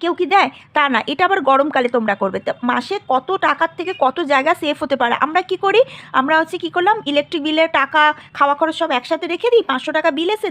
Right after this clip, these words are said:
দিয়ে দিলাম, এই যে পাঁচশো টাকাটা যেটা সেভ হলো, এই হাজার থেকে হাফ হলো, এই যে পাঁচশো টাকা সেভ হলো, এটা আমরা খাওয়া খরচে ঢুকিয়ে দিলাম,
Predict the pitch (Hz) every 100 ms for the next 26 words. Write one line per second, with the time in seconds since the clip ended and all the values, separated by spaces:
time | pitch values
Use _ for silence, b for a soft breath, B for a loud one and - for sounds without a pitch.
0 | 254 330 427 285 - 381 415 - 285 320
1 | 294 285 262 240 240 240 - 349 - 240
2 | 302 262 240 240 262 285 302 269 269 370
3 | 415 277 B B B - 330 349 302 277
4 | 294 285 285 320 466 440 269 254 269 427
5 | B B - 254 233 254 403 302 247 226
6 | 190 185